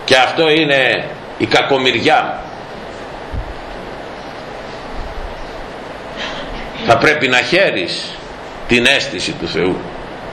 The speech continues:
Σαν τον Απόστολο Παύλο. Να μην διακόπτεται ποτέ η επαφή σου με τον Θεό. Αδιαλείπτως προσεύχεστε.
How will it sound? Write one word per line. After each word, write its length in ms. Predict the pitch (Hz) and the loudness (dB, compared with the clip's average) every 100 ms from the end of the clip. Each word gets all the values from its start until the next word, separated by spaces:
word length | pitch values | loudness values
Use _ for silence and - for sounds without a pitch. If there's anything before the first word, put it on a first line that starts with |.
| - - - - - - - - - - - - - - - - - - | -12 -12 -12 -12 -12 -12 -12 -10 -10 -10 -10 -10 -10 -10 -12 -12 -12 -8
Σαν 200 | - - 185 | 2 4 6
τον 120 | 208 | 4
Απόστολο 420 | 202 208 196 196 | 4 2 2 4
Παύλο. 440 | 196 190 - 90 - - - - - - - - - - | 6 4 4 -2 -4 -8 -8 -8 -8 -8 -8 -8 -2 4
Να 220 | 196 262 | 6 6
μην 200 | 330 339 | 6 6
διακόπτεται 640 | 247 220 220 196 170 165 | 4 4 2 2 2 2
ποτέ 280 | 165 170 196 | 4 4 4
η 140 | 190 | 6
επαφή 340 | 160 143 131 147 | 4 4 2 2
σου 160 | - | 2
με 80 | 117 | 2
τον 160 | 113 104 | 4 4
Θεό. 280 | 101 101 - - - - - - - - - 135 | 4 2 0 -4 -10 -10 -10 -10 -10 -2 4 4
Αδιαλείπτως 760 | 135 156 139 143 285 143 - - | 4 4 4 4 2 0 -2 0
προσεύχεστε. 680 | 92 - 92 87 - - | 0 2 2 0 -4 -8